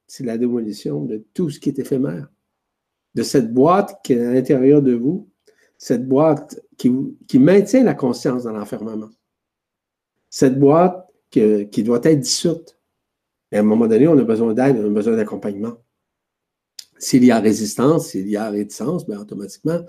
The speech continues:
on s'en fâche. Hein ? On tombe. On craint de perdre. La crainte de perdre, ça veut dire qu'on tient vraiment à notre vie humaine.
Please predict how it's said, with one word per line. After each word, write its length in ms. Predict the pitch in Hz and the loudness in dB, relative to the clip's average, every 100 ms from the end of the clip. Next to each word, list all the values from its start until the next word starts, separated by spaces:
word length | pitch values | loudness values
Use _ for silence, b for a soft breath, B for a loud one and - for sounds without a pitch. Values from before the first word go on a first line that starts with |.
| b b b b b | b b b b b
on 80 | - | -2
s'en 220 | - 113 | 0 0
fâche. 500 | 131 160 - - _ _ _ _ _ _ _ _ _ _ | 0 -2 -2 -12 _ _ _ _ _ _ _ _ _ _
Hein ? 220 | - 160 - _ | -6 -6 -10 _
On 140 | 120 | -2
tombe. 400 | - 147 107 87 - _ _ _ _ _ _ _ _ _ _ _ _ | 2 2 2 -2 -14 _ _ _ _ _ _ _ _ _ _ _ _
On 180 | 139 139 | 2 2
craint 340 | - 147 165 | 2 2 4
de 140 | 190 123 | 4 0
perdre. 460 | 120 196 156 - - _ _ _ _ _ _ _ _ _ _ _ _ _ _ _ _ _ _ _ B B B | -2 -4 -4 -10 -20 _ _ _ _ _ _ _ _ _ _ _ _ _ _ _ _ _ _ _ B B B
La 100 | 117 | -6
crainte 300 | 117 160 196 | -2 2 4
de 80 | 147 | 4
perdre, 400 | - 120 175 92 - | 2 0 0 -4 -10
ça 160 | - | -10
veut 120 | 113 107 | -4 -2
dire 260 | 135 165 | -2 -4
qu'on 380 | 165 135 - 110 | -4 -8 -4 -6
tient 340 | 110 - 151 147 - _ _ | -6 -2 -2 -2 -12 _ _
vraiment 360 | 135 127 110 110 _ _ | 0 0 0 -6 _ _
à 80 | 127 | -2
notre 300 | 113 - 107 | -2 -2 -4
vie 160 | 107 | -2
humaine. 320 | 98 135 110 | -2 -2 -4